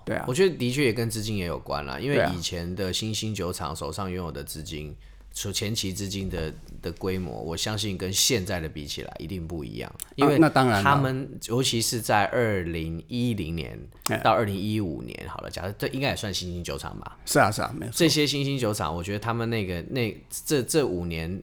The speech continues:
Speaker 2: 去盖的酒厂，可能还没有，呃，就是，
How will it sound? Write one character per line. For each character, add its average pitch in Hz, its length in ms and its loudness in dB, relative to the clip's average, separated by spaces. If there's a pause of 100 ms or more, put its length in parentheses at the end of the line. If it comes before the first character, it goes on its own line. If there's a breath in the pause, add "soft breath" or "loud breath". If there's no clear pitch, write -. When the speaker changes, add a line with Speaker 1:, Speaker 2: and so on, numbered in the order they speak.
(160)
Speaker 2:
去 131 200 0
盖 104 220 4
的 92 80 0
酒 90 160 -4
厂， 85 160 -4
可 82 140 -10
能 85 120 -4
还 92 140 -4
没 98 260 -2
有， 69 460 -4
呃， 73 420 -6 (200)
就 107 160 -4
是， 92 280 -4